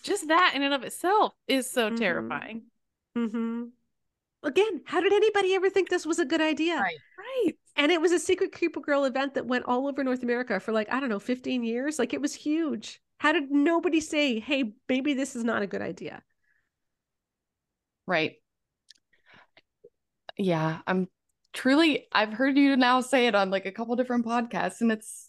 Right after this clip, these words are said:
Speaker 3: horrifying every time because it's, um, there's nothing about that that should be normalized. And I think the fact that we have lowered the bar that much, um, that that would be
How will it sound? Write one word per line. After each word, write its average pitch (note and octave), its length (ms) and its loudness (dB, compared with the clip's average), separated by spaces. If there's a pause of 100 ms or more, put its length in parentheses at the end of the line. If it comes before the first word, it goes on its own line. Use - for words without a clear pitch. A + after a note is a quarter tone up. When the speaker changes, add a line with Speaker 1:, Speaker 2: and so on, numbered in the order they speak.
(160)
Speaker 3:
horrifying A#3+ 680 0
every A3 220 -4
time A3 340 -2
because F#3+ 320 -6
it's, - 500 -8 (200)
um, F3+ 520 0 (120)
there's G#3 280 2
nothing G#3+ 340 2
about F#3 240 2
that - 180 -6
that F3 140 -8
should F3+ 160 -8
be E3+ 300 0 (120)
normalized. D#3+ 800 0 (100)
And E3+ 540 2
I F3+ 120 -4
think E3+ 480 -4 (340)
the F3+ 80 -2
fact F3 280 0
that D#3 160 4
we E3+ 180 2
have E3 360 -2 (920)
lowered E3+ 500 4 (460)
the E3+ 80 0
bar D3+ 320 4
that D3 280 0
much, - 420 -6 (100)
um, E3+ 600 0
that E3+ 100 -4
that C#3+ 160 4
would E3 140 0
be D3+ 340 -4